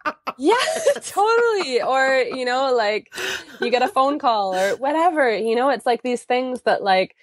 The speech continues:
Speaker 2: when we're centered in ourself and when we're, when we're connected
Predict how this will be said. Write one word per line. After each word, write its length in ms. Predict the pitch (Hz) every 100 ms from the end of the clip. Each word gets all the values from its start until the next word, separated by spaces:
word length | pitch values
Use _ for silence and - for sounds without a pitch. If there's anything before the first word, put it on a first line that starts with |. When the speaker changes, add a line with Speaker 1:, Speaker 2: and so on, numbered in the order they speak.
| _ _ _
Speaker 2:
when 320 | - 196 214 214
we're 140 | 208
centered 400 | 202 196 254 233
in 120 | 214
ourself 880 | 190 180 - 247 247 202 196 - _
and 160 | - 190
when 180 | 185 196
we're, 520 | 190 185 180 175 -
when 220 | 175 185
we're 320 | 185 180 180 175
connected 920 | - 185 202 269 - 180 170 165